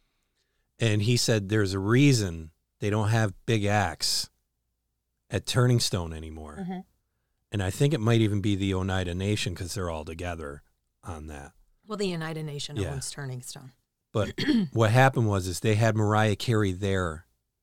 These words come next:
Speaker 2: Yeah.
Speaker 1: And she demanded that every room they occupied there
Speaker 2: Yeah, it's in her rider.
Speaker 1: was painted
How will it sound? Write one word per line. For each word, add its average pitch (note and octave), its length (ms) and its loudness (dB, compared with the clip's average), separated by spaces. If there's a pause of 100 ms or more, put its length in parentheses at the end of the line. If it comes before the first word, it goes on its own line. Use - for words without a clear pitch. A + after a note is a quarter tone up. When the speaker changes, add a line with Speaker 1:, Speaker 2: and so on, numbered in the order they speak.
(120)
Speaker 2:
Yeah. F#3 180 -2 (160)
Speaker 1:
And A#2 100 0
she C3+ 280 4
demanded A#2+ 800 2
that G2 280 -6
every B2 360 4
room B2+ 460 6
they A#2+ 280 4
occupied C3 720 4
there C3+ 380 2 (200)
Speaker 2:
Yeah, F3 200 -4
it's - 120 -8
in G#3 120 0
her F3+ 120 -2
rider. D#3+ 460 -6
Speaker 1:
was B2 200 8
painted C#3 600 4